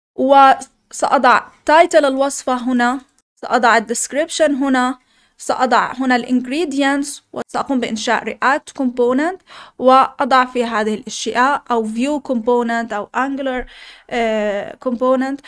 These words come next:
وأضع في هذه الأشياء وأقوم بعرضها." فإذا هذا، هذه هي فكرة العرض، هذه الفرونت إند. لكن ماذا، من أين أجلب هذا التايتل؟ من أين أجلب هذا الديسكريبشن؟ من أين أجلب هذه الانجريدينتس لهذه الوصفة؟ من أين أجلب هذه الصورة؟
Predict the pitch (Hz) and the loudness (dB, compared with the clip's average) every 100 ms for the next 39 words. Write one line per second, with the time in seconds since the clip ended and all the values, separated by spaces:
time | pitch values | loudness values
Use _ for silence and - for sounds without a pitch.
0 | - - 226 262 269 269 240 233 226 180 | -10 0 2 4 2 0 -2 -2 -4 -6
1 | 220 - 294 370 - 370 370 - 403 392 | -6 0 2 2 4 4 4 2 -2 -2
2 | 370 370 359 381 359 240 220 - _ - | 0 0 4 4 4 0 -6 -8 _ -20
3 | - - - 262 285 294 339 415 415 370 | -20 -8 2 4 4 2 4 4 4 0
4 | 359 _ - 311 349 349 339 359 349 339 | -2 _ -6 2 2 2 -2 -4 -4 -4
5 | - 302 349 370 226 269 302 294 294 349 | -2 -2 -2 -2 -4 -6 -6 -6 -2 -2
6 | 427 - 226 214 _ - 254 269 285 359 | -2 -4 -6 -8 _ -4 -2 0 2 4
7 | 392 381 349 - _ _ - 277 - 415 | 6 6 4 0 _ _ -2 0 2 0
8 | 494 - 339 294 277 240 254 233 - 240 | 2 0 0 0 0 2 0 0 -2 -2
9 | 247 247 190 220 - 240 370 381 311 269 | -2 -4 -12 -12 -2 0 2 2 0 -2
10 | 254 254 233 226 - 247 247 208 208 - | -2 -2 -2 -6 -4 -6 -4 -8 -8 -8
11 | 214 339 370 320 294 277 254 269 247 - | -2 0 0 -2 -2 -4 -2 -2 -4 -4
12 | 240 233 262 220 214 214 220 220 220 220 | -6 -4 -6 -2 -4 -2 -4 -2 -2 -4
13 | 226 214 214 349 359 330 302 277 269 247 | -4 -6 -2 0 2 0 -2 -2 0 0
14 | 240 - 262 233 208 | -2 -4 -4 -6 -8